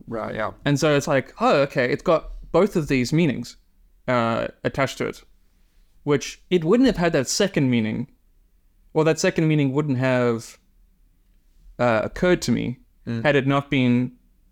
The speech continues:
Speaker 2: grouped in this sort of
Speaker 1: Yeah.
Speaker 2: the collection,
Speaker 1: Yeah.
Speaker 2: sub-collection, network. I like your word network earlier.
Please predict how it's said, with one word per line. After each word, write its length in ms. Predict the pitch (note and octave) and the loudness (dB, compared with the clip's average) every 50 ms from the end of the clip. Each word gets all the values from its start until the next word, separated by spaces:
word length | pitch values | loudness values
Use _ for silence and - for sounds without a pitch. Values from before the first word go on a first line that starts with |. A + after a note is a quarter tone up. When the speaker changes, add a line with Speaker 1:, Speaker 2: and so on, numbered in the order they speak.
| _ _ | _ _
Speaker 2:
grouped 360 | - C#3+ C#3+ C#3 C#3 - - - | -2 0 0 0 0 -4 -8 -8
in 320 | - C3 C3+ C3 B2 A#2+ | -4 -2 0 2 2 2
this 440 | B2 A#2+ A2+ - - - - - - - - - - - - | 2 0 0 -2 -6 -10 -10 -12 -14 -14 -16 -14 -14 -14 -8
sort 220 | - - C3 B2 | -4 -2 0 0
of 40 | A#2+ | 0
Speaker 1:
Yeah. 120 | A#2 A#2 | -2 -4
Speaker 2:
the 140 | A#2+ B2 A#2 | -6 -6 -6
collection, 540 | - - - C3+ A#2+ - - C3 B2 C3 - - _ _ _ _ _ _ _ _ _ _ _ | -6 -2 -2 -2 -2 -2 -4 -6 -6 -6 -8 -12 _ _ _ _ _ _ _ _ _ _ _
Speaker 1:
Yeah. 160 | - C3 C#3 D#3 | -4 -2 0 0
Speaker 2:
sub-collection, 340 | A#2+ A2+ - - - - C3 | -2 -4 -6 -8 -6 -4 -2
network. 400 | C#3 B2+ - - A#2+ A#2 - - _ - _ | -2 -2 0 -2 -4 -4 -6 -12 _ -12 _
I 60 | - A#2+ | -2 -2
like 160 | B2 A#2+ - | -2 0 0
your 100 | B2+ B2 | 0 0
word 120 | B2 A#2+ A#2 | 0 0 0
network 280 | A#2 A#2 - - - | -2 -2 -4 -6 -6
earlier. 220 | A2+ A#2 - C3+ | -4 -4 -6 -6